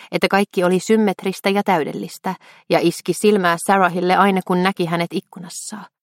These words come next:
Sarah olisi mennyt naimisiin hänen kanssaan, jos olisi ollut tarpeeksi vanha. Mutta tämä puutarha oli erilainen. Hänestä tuntui, että hän olisi kadonnut ikiajoiksi,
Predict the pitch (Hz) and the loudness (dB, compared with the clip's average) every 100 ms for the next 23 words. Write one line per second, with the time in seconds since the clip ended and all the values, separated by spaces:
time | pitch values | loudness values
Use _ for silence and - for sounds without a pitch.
0 | _ _ _ _ _ _ - - 240 233 | _ _ _ _ _ _ -4 4 6 6
1 | 170 160 170 190 185 180 175 208 226 160 | 4 2 0 0 -2 -2 0 0 0 -2
2 | 170 165 175 165 165 180 170 - 175 175 | -4 -4 -2 -4 -2 -2 -2 -4 -2 0
3 | 175 - 160 175 175 170 175 170 190 185 | 0 0 0 0 0 0 0 0 -2 -2
4 | 180 175 - 190 185 170 185 190 _ _ | -4 -8 -6 -4 -2 -4 -10 -16 _ _
5 | _ _ _ _ _ _ - 190 196 240 | _ _ _ _ _ _ -6 -2 -2 0
6 | 247 190 202 - 175 165 - 180 196 190 | 0 2 0 0 -2 -2 -2 -2 -2 -4
7 | 180 208 214 190 196 202 _ _ _ _ | -6 -10 -12 -12 -12 -16 _ _ _ _
8 | _ _ _ _ - 226 226 - - 254 | _ _ _ _ 0 2 2 -2 0 0
9 | 262 175 165 165 185 - 180 196 190 185 | 0 -2 -6 -6 -4 -2 0 0 0 0
10 | 190 - 214 180 170 - 220 - 180 175 | 0 0 0 0 -4 -6 -8 -6 -6 -6
11 | 170 202 - - 214 | -8 -10 -14 -12 -12